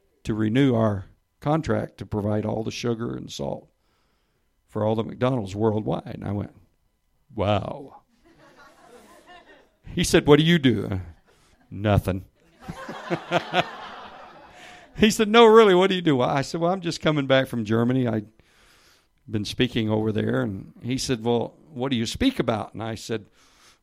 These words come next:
"Things." <laughs> And he said, uh,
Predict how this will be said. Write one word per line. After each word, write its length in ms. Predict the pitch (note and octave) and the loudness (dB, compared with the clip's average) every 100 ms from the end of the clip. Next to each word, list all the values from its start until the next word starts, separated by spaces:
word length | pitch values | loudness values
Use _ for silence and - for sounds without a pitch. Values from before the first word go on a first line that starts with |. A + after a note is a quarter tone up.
| _ _ | _ _
"Things." 680 | G3 F#3+ F3 G3 G#3 - _ - | 0 2 2 -2 -8 -12 _ 0
<laughs> 100 | C#4 A#3+ - - - - - - - - - - - - - - - C#4+ _ _ C#4+ - _ _ _ _ _ _ _ _ _ _ _ _ _ _ _ _ _ - | 4 4 2 -14 -14 -16 -16 -16 -16 -18 -20 -20 -18 -18 -18 -20 -20 -20 _ _ _ -20 _ _ _ _ _ _ _ _ _ _ _ _ _ _ _ _ _ -2
And 160 | D3 | 0
he 80 | D3+ | 0
said, 400 | - D#3 C#3+ B2 | -2 0 0 2
uh, 260 | A#2 G#2+ | 0 0